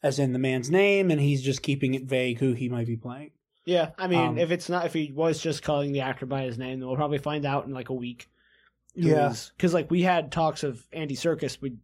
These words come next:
Speaker 2: I don't think we knew who. Oh, no, we, we knew he
Speaker 1: Well, this
Speaker 2: was
Speaker 1: is confirmed, though. Like, this is Matt
Speaker 2: I know,
Speaker 1: Reeves tweeted it,
Speaker 2: but I mean,
Speaker 1: yeah.
Speaker 2: like,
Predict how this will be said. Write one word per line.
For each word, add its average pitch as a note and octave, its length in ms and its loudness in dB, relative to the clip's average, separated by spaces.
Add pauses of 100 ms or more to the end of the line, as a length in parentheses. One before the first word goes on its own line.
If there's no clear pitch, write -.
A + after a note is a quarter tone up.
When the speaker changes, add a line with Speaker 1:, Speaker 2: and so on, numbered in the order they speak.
(100)
Speaker 2:
I C#3 80 -6
don't D3 160 -2
think C3 140 -6
we C#3 100 -2
knew C3 200 -2
who. A#2+ 380 -2 (420)
Oh, A3 40 2
no, G#3+ 120 6
we, F#3 200 2 (120)
we D#3+ 180 0
knew C#3+ 180 2
he A#2+ 80 2
Speaker 1:
Well, A#3 80 10
this D4 180 8
Speaker 2:
was A3 100 6
Speaker 1:
is - 20 -4
confirmed, D#3+ 460 4
though. C#3 100 6
Like, C#3+ 140 6
this G3 180 4
is D#3 80 2
Matt D3+ 140 4
Speaker 2:
I - 40 -2
know, A#3+ 140 6
Speaker 1:
Reeves C3 140 2
tweeted C3+ 400 4
it, A#2 40 2
Speaker 2:
but F3+ 80 6
I F#3 80 6
mean, F#3 140 4
Speaker 1:
yeah. F3 60 2
Speaker 2:
like, D#3 200 2